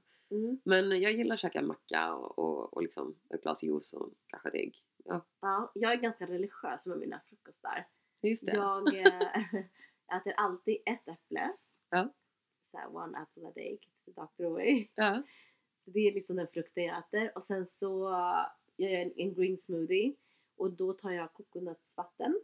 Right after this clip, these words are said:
Speaker 1: Alltså riktig kokonatsvatten. Inget så här, eh, från koncentrat.
Speaker 2: Okej.
Speaker 1: Ehm, sen blandar jag med spirulina.
Speaker 2: Mm-hmm.
Speaker 1: Eh, protein powder som är, eh, veganskt.
Speaker 2: Mm-hmm. Varför det?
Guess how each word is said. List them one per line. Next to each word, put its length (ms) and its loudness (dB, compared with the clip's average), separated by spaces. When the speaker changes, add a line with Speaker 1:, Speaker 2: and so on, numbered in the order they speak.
Speaker 1:
Alltså 360 -10
riktig 340 -8
kokonatsvatten. 800 -8
Inget 260 -8
så 80 -10
här, 100 -6
eh, 40 -18
från 100 -20
koncentrat. 600 -6
Speaker 2:
Okej. 340 0
Speaker 1:
Ehm, 920 -2
sen 140 -4
blandar 300 0
jag 100 -2
med 100 -4
spirulina. 760 0
Speaker 2:
Mm-hmm. 280 2
Speaker 1:
Eh, 280 -6
protein 360 -4
powder 480 -2
som 220 -10
är, 360 -6
eh, 60 -8
veganskt. 600 -2
Speaker 2:
Mm-hmm. 280 2
Varför 260 0
det? 160 -2